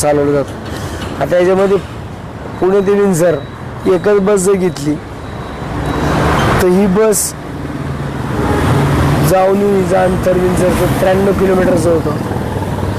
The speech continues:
एका बसेसनी जर दिवसात चार चकरा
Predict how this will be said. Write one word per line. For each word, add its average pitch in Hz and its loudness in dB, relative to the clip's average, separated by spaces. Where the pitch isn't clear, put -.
एका 180 2
बसेसनी 180 2
जर 170 0
दिवसात 170 2
चार 170 2
चकरा 160 2